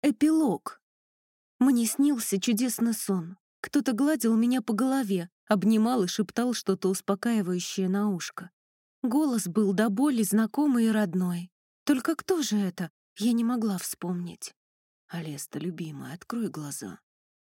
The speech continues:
просит встревоженный мужской голос. «Кто же это Алеста? Имя знакомое, я точно его где-то слышала», решила я. «Алеста, открой глаза. Тебе нельзя спать, ты должна бороться с магией.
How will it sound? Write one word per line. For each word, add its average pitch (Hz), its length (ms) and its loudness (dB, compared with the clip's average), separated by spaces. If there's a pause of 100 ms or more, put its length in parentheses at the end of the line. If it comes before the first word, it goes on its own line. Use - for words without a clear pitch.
(200)
просит 208 380 0
встревоженный 202 640 -2
мужской 196 400 -2
голос. 185 480 -2 (680)
«Кто - 240 -2
же 208 160 0
это 214 240 2
Алеста? 202 560 -2 (460)
Имя 311 180 6
знакомое, 254 800 2 (120)
я 220 220 4
точно 214 380 0
его 202 180 4
где-то 190 320 -2
слышала», 185 580 -2 (240)
решила 196 440 0
я. 175 340 -4 (600)
«Алеста, 156 500 -8
открой 175 340 -6
глаза. 156 540 -8 (320)
Тебе 208 240 2
нельзя 151 420 -6
спать, - 480 -14
ты 190 80 -6
должна 180 400 -2
бороться 185 480 -4
с - 140 -6
магией. 160 560 -2